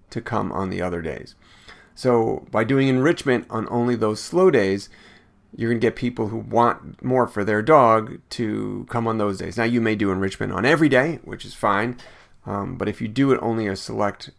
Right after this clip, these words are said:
couple of days, or maybe you have some other services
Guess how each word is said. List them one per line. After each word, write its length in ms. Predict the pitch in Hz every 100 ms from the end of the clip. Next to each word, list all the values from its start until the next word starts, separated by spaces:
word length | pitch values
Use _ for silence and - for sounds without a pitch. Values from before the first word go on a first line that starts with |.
| _
couple 260 | 107 -
of 80 | 101
days, 280 | 104 113 107
or 80 | 104
maybe 260 | 104 98
you 120 | 98 98
have 260 | 107 98
some 180 | - -
other 360 | - 120 113 - - - _
services 800 | - 151 139 135 135 110 104 -